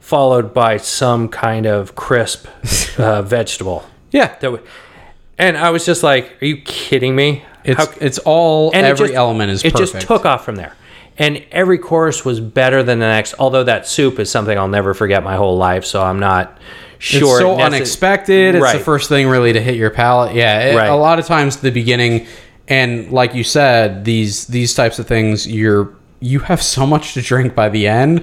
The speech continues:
Speaker 1: Yeah.
Speaker 2: You're kind of like, courses are a little bit blurring together, which is a shame, but it's, it's
Speaker 1: I, and,
Speaker 2: in
Speaker 1: and
Speaker 2: good fun.
Speaker 1: because, and because it was, it was paired with drinks.
Speaker 2: Yeah.
Speaker 1: But the end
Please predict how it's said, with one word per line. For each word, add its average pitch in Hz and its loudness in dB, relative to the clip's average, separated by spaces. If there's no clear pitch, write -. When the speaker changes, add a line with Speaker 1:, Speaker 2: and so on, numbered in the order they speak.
Speaker 1:
Yeah. 95 2
Speaker 2:
You're 147 2
kind 175 0
of 165 -2
like, 139 -2
courses 156 0
are 127 4
a 120 2
little 175 2
bit 190 2
blurring 190 4
together, 185 2
which 151 2
is 156 2
a 160 2
shame, 160 2
but 123 2
it's, 143 -2
it's 190 0
Speaker 1:
I, 175 2
and, 175 0
Speaker 2:
in 185 0
Speaker 1:
and 175 4
Speaker 2:
good 170 2
fun. 117 0
Speaker 1:
because, 180 0
and 147 -4
because 143 0
it 120 0
was, 107 0
it 117 -2
was 110 2
paired 101 0
with 98 0
drinks. 82 -4
Speaker 2:
Yeah. 123 0
Speaker 1:
But 156 -2
the 147 -2
end 160 2